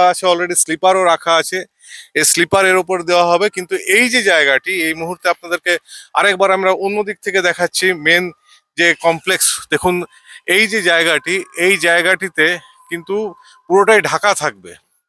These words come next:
এবং এই জায়গাতে দুটো ট্র্যাক যাবে। এই যে এই মুহূর্তে আমরা দেখাচ্ছি এই যে এই এখানে রেল লাইন পাতা হবে, এটা রেল লাইন পাতা হবে এবং রেল লাইনের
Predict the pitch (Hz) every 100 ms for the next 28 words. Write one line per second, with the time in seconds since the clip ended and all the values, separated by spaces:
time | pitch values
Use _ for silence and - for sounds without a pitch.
0 | _ - - - - 156 190 220 - _
1 | _ _ - 185 226 233 208 _ _ _
2 | _ _ _ _ - 165 190 196 156 185
3 | 247 247 233 202 131 151 _ 175 196 165
4 | 185 185 214 185 190 180 180 185 185 180
5 | 175 185 180 175 175 185 _ _ - _
6 | _ 127 120 _ _ _ _ 147 170 180
7 | 160 165 196 196 202 - _ - _ -
8 | 160 180 180 220 208 160 143 120 98 98
9 | - - - - 143 147 170 170 185 180
10 | 160 135 117 104 95 _ _ _ - -
11 | _ 147 180 190 156 165 175 190 196 208